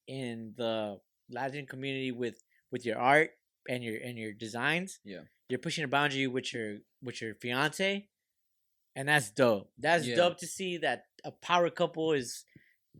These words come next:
Speaker 1: telling people, like, "Yo, come through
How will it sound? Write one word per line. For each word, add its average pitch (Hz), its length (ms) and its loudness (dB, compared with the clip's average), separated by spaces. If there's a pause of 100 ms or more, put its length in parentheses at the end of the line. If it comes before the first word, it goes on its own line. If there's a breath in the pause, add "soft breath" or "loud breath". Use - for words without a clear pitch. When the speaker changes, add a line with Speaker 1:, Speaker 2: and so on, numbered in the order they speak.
(140)
Speaker 1:
telling 160 240 2
people, 147 240 0
like, 120 200 2
"Yo, 127 340 2 (640)
come 160 260 -2
through 156 480 2